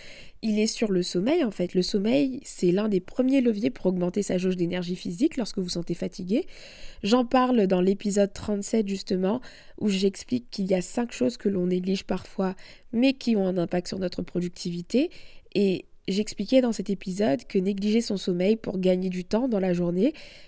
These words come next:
par exemple, n'a rien de bien et n'a rien, euh, d'efficace. Au contraire, prendre soin de son sommeil, c'est de vous assurer en fait d-,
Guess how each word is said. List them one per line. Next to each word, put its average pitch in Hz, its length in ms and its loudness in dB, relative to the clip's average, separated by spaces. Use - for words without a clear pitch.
par 196 140 2
exemple, 202 320 2
n'a 185 120 2
rien 214 360 2
de 196 160 2
bien 202 340 2
et - 80 -2
n'a 180 140 2
rien, 196 480 0
euh, 175 160 2
d'efficace. 196 800 -4
Au 269 100 4
contraire, 240 560 -2
prendre 254 200 2
soin 254 200 4
de 226 80 2
son 214 140 -4
sommeil, 202 500 2
c'est 247 480 2
de 214 180 0
vous 226 280 0
assurer 214 500 0
en 220 100 0
fait 226 400 0
d-, 180 140 -2